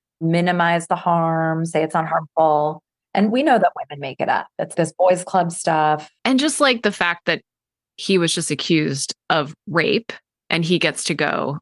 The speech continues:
Speaker 2: on a fishing trip. That is an example of how police don't see it as a violent crime. And you may have a dangerous person <laughs> who may commit that crime again.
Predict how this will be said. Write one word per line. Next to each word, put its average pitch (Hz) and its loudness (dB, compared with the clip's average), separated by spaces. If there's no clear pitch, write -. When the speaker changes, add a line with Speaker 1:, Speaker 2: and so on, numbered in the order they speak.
Speaker 2:
on 151 -2
a 143 -4
fishing 147 -4
trip. - -4
That 170 0
is 160 -2
an 156 -4
example 151 -4
of 143 -6
how 147 -2
police 151 -4
don't 151 -4
see 147 -2
it - -2
as - -4
a 156 0
violent 190 0
crime. 220 -2
And 180 0
you 175 0
may 175 2
have 160 -2
a 165 0
dangerous 226 0
person 180 0
<laughs> - -16
who 226 2
may 190 0
commit 185 0
that 165 -2
crime 151 0
again. - -2